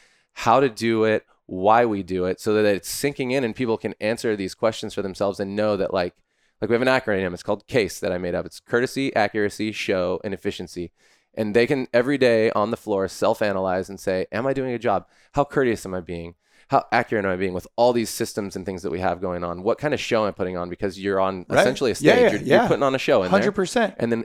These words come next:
Speaker 1: am I doing all this efficiently and moving people along and, and not wasting their time? And if they can say, "I'm crushing it, I'm crushing it, I'm crushing it, I'm crushing it," they don't need somebody else to come in and tell them that a lot of the time. They can self-navigate,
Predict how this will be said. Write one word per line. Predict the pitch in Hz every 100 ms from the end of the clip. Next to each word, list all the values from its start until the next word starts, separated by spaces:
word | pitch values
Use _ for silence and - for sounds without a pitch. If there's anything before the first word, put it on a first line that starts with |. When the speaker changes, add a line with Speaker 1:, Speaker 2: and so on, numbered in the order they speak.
| -
Speaker 1:
am | 127 147
I |
doing | 131 120 127
all | 117
this | 110 104
efficiently | - 123 - 107 95 92
and | 98
moving | 104 104
people | 104 95
along | 92 95 95
and, | 92 101
and | 95
not | 95 101
wasting | 95 - 95
their | 90
time? | 107 92 87 _ _ _ _
And | 110
if | 110
they | 127
can | 139
say, | 120 135 117 104 _
"I'm | 98
crushing | 92 117 -
it, | 104
I'm | 92
crushing | 107 -
it, | 92
I'm | 87
crushing | 117 104
it, | 95
I'm | 90
crushing | 127 104
it," | 95 - _ _
they | -
don't | 131 113
need | 113 110 -
somebody | 107 101 98
else | 101 -
to | -
come | 92
in | 90
and | 87
tell | 101 98
them | 92
that | 87 85 -
a |
lot | 87 82
of | 82
the |
time. | 82 87 85
They | 101
can | 104 87
self-navigate, | - 107 98 95 101 127 131 135 131